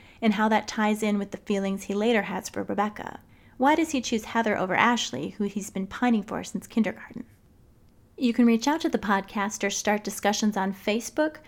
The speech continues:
Twitter, or Instagram under Team West Covina. You can also email me at paisley dot podcasts at gmail dot com. If you don't plan to join us for a Copian's Corner, where we discuss how we personally related to the episode,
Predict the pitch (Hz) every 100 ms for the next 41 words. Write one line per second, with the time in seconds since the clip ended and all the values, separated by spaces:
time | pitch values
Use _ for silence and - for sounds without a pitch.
0 | - - - 226 269 302 - 233 214 214
1 | - 180 180 196 196 190 190 202 185 202
2 | - 226 208 202 226 311 - - - -
3 | 220 214 202 214 - 226 233 233 240 233
4 | - - 214 214 214 240 214 190 - 196
5 | 202 - 247 302 - - - 196 - 202
6 | 196 196 190 - - 208 233 349 - _
7 | _ - - _ _ _ - 233 240 214
8 | 214 - 233 220 190 196 208 - 196 185
9 | - 214 262 262 254 - 247 247 277 262
10 | 208 202 202 - - 202 202 - 196 190
11 | 190 190 208 214 262 269 269 269 269 269
12 | - 269 262 269 262 294 330